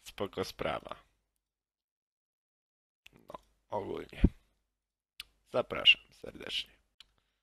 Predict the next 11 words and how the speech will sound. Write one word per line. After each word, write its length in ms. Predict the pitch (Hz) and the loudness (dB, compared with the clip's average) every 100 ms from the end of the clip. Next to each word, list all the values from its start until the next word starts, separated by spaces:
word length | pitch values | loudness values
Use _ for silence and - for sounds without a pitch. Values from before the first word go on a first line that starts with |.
| _ _ _ _ _ _ _ _ - | _ _ _ _ _ _ _ _ -4
Mogę 680 | 110 127 131 98 95 104 135 - | 6 6 8 8 10 10 6 2
też 380 | - 101 113 127 | 4 8 8 4
zrobić 580 | 104 101 95 98 - - - _ | 2 2 2 0 0 0 -2 _
taki 280 | - 110 110 | 0 6 8
odcinek, 840 | 101 - - 101 107 151 - - - _ _ _ _ | 8 6 -2 2 2 0 -4 -14 -16 _ _ _ _
co 140 | - | 2
się 180 | 120 139 | 6 6
zmieniło 540 | 127 139 139 135 101 90 | 4 2 4 8 8 6
w 80 | |
Metinie, 460 | 92 92 - 87 82 | 2 0 0 -4 -2
nie? 260 | 87 110 | 0 -2